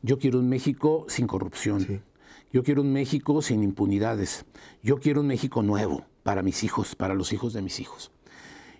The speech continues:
Speaker 1: Y, eh, creo firmemente en eso.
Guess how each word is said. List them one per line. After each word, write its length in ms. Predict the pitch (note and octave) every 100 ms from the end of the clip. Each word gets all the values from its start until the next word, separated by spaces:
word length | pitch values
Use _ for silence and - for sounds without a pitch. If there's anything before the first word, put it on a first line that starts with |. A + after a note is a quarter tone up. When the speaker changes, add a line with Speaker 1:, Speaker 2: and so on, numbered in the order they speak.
| _
Speaker 1:
Y, 360 | B2+ D#3 F#3 -
eh, 220 | B2 A#2 -
creo 320 | D3 D#3+ E3+
firmemente 680 | - D3+ D3+ D3 B2+ C3 C3
en 100 | A2+
eso. 240 | G2 -